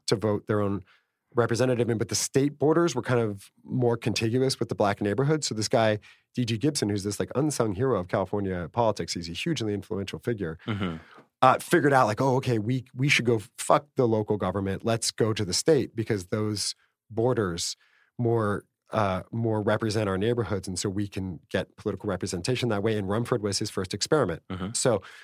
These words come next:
Speaker 1: Rumford was elected. He passed a ton of great laws. There was a law to, um,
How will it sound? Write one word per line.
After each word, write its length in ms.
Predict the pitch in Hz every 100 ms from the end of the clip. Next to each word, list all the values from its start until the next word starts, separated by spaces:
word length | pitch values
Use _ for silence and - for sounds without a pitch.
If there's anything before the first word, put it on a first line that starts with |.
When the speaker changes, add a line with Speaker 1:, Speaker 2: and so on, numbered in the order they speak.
| - -
Speaker 1:
Rumford 280 | 160 175 180
was 120 | 170
elected. 480 | 170 127 - 117 117 _ _ _ _
He 80 | -
passed 240 | 110 131 -
a 40 |
ton 280 | 107 - 254
of 100 | 151
great 240 | 110 107
laws. 360 | 87 131 101 92
There 100 | 123
was 140 | 110
a 440 | 107 - 107 101 95 - _ _ _ _ _ - - -
law 360 | 117 117 107 104
to, 460 | - - 110 107 104
um, 460 | 104 92 87 87